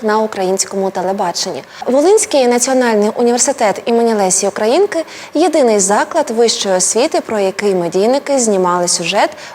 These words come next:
у третьому сезоні проєкту. Переглянути відео можна на нашому сайті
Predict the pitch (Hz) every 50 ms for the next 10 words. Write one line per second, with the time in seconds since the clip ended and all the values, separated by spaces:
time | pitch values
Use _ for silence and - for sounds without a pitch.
0 | - - 339 427 523 - 285 247 240 247 403 - 277 269 262 269 262 262 - -
1 | 226 202 185 190 190 185 190 190 185 - 202 196 185 175 151 - - - - -
2 | 302 294 294 269 311 359 427 480 494 - 415 370 381 370 359 349 330 330 320 269
3 | 262 247 247 247 226 226 226 220 226 233 233 214 196 185 - - 190 180 175 180
4 | - - 240 302 415 403 - 349 311